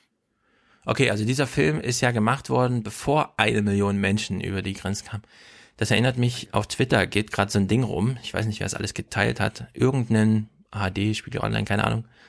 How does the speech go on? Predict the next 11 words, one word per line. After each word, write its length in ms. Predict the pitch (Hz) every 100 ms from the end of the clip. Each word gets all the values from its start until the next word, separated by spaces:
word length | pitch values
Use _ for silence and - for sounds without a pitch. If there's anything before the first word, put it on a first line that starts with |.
| -
hat 120 | 104
so 60 | 110
eine 100 | 107
Statistik 440 | 98 - 117 95
geteilt. 440 | 98 - 90 - _ _ - - -
Stand 300 | - 101 104
drüber, 420 | 107 123 127 123 _ _ _ _ _ _ _ _ _ _ _ _
äh, 760 | - 101 101 101 104 104 104 104
sexuelle 520 | - 117 - 104 110
Kontakte 540 | 110 - 95 - -
ohne 460 | 104 107 107 104 101